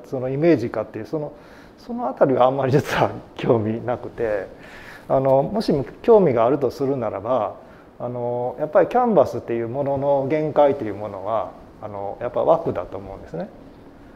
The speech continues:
で、あの、キャンバスである限り枠が出現してしまうので、その枠をどうするかっていうことは、ものすごく大きな、あの、問題なんです。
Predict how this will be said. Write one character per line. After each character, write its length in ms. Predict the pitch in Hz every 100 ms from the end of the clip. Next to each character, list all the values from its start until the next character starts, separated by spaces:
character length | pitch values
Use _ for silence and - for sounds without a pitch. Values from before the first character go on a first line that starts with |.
| - - -
で、 280 | 135 131 123 - -
あ 100 | 127
の、 680 | 123 123 123 123 123 123 120 101 - - - - - - - - - - - - - - - - - - -
キ 60 |
ャ 80 | 226
ン 80 | 202
バ 100 | 127
ス 140 | 113
で 80 | 113
あ 60 | 113
る 100 | 117
限 240 | 156 120
り 200 | 107 117
枠 300 | 135 175 180
が 200 | 110 95
出 120 | - 120 -
現 280 | 113 110 110 110
し 100 | -
て 140 | - 110
し 100 | 120
ま 180 | 110 110
う 60 |
の 140 | 95 95
で、 320 | 127 98 95 - - - - - - -
そ 440 | - - - - 220
の 160 | 233
枠 280 | 226 240 240
を 120 | 123
ど 140 | 120 139
う 40 |
す 140 | 139 139
る 80 | 123
か 140 | 110
っ 80 | -
て 80 | 107
い 80 |
う 40 | 101
こ 120 | 110
と 160 | - 113
は、 260 | 113 101 104 113
も 100 | 123
の 100 | 151
す 120 | 196
ご 140 | 190 -
く 320 | 123 104 95 -
大 80 | 123 -
き 120 | 143
な、 180 | 113 92 - - - - - - -
あ 40 |
の、 200 | 98 98 - - - - 113
問 180 | 104
題 180 | 101 104 95
な 60 |
ん 60 | 95
で 80 | 95
す。 160 | -